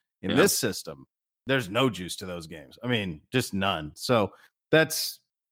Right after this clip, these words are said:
Speaker 1: I think it's probably stuck at four for a very long time. And if it does expand, it may go to eight. And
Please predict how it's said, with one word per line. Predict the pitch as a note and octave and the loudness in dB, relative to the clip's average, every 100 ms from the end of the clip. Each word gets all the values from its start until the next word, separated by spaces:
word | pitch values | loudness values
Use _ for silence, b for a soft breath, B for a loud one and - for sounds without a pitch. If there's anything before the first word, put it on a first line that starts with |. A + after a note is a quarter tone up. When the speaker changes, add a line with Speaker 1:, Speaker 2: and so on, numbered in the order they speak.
| _ - | _ -2
Speaker 1:
I | D3 | 2
think | G3+ D#3+ | 4 4
it's | C#3+ | 4
probably | D#3 C3+ A#2 | 4 6 4
stuck | - B2+ - | 2 0 0
at | - | -10
four | B2 A2+ G#2+ | -4 -4 -2
for | G#2+ G2 | -4 -4
a | |
very | F#2+ G#2+ G2+ | -2 -2 -2
long | F#2 E2+ | -4 -8
time. | E2 E2+ E2 E2 G2 | -10 -14 -12 -12 -10
And | F#2+ F#2 F#2 | -6 -6 -6
if | G#2+ A2+ | -8 -2
it | |
does | A2 A2+ G#2 | 2 2 0
expand, | - B2+ C#3 | -2 0 2
it | E3+ | 4
may | F3 | 6
go | D3 | 6
to | A#2 | 6
eight. | A2 A#2 A2+ _ | 4 2 0 _
And | A2 G#2+ | -2 -2